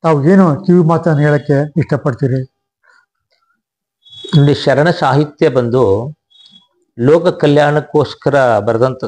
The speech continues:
Speaker 2: ಸಾಹಿತ್ಯ. ಇದರ ಹಿಂದೆ ಇದ್ದಂಥದ್ದು ಹತ್ತನೇ ಶತಮಾನದಲ್ಲಿ ಬರೆದಂಥ ಪಂಪ, ರನ್ನ, ಜನ್ನ ಇವರ ಕಾವ್ಯಗಳು. ಅವರು, ಆ ಕವಿಗಳು ರಾಜಾಶ್ರಯದಲ್ಲಿ ಇದ್ದಂಥವರು. ಅವರು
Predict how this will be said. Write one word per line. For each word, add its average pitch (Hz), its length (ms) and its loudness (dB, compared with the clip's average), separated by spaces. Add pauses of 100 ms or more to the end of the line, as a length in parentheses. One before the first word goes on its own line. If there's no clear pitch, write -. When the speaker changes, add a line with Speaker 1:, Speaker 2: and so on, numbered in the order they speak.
Speaker 2:
ಸಾಹಿತ್ಯ. 98 600 -4 (540)
ಇದರ 127 220 0
ಹಿಂದೆ 143 760 2 (440)
ಇದ್ದಂಥದ್ದು 123 880 -2 (100)
ಹತ್ತನೇ 147 300 0
ಶತಮಾನದಲ್ಲಿ 117 1200 -2
ಬರೆದಂಥ 117 420 -2 (500)
ಪಂಪ, 120 260 -4
ರನ್ನ, 113 560 -2
ಜನ್ನ 110 300 -4 (200)
ಇವರ 117 240 0
ಕಾವ್ಯಗಳು. 120 840 0 (600)
ಅವರು, 131 340 0
ಆ 120 180 2
ಕವಿಗಳು 143 680 2
ರಾಜಾಶ್ರಯದಲ್ಲಿ 131 920 0
ಇದ್ದಂಥವರು. 110 720 -2 (640)
ಅವರು 147 300 2